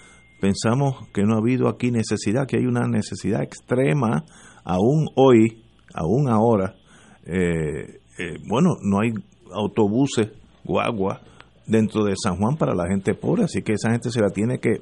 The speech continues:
todos los días fajarse para llegar al trabajo, que me consta a mí personalmente, de personas, eh, específicamente. Eh, ¿sabe? Hay, hay inquietud en esta sociedad por primera vez en muchos años. Catalá.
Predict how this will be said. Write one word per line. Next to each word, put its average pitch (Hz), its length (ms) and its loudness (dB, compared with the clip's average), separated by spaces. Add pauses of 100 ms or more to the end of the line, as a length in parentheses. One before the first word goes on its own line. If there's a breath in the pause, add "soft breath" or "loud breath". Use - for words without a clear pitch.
todos 135 160 6
los 147 180 6
días 151 340 4 (480 loud breath)
fajarse 131 580 2
para 101 180 2
llegar 95 240 0
al 117 140 0
trabajo, 127 360 0
que 101 100 -2
me 98 140 2
consta 127 420 0
a - 20 2
mí 117 180 4 (340 soft breath)
personalmente, 110 760 2 (120)
de 101 160 0
personas, 110 480 -2 (300)
eh, 101 180 -6
específicamente. 117 880 0 (460 loud breath)
Eh, 101 240 0 (160)
¿sabe? 165 320 2
Hay, 113 240 0
hay 135 180 2
inquietud 165 760 4 (440)
en 107 140 2
esta 139 240 0
sociedad 139 440 -2
por 104 280 2 (360 loud breath)
primera 107 400 2
vez 180 220 4
en 123 80 2
muchos 104 540 2
años. 107 320 -2 (200 loud breath)
Catalá. 117 460 0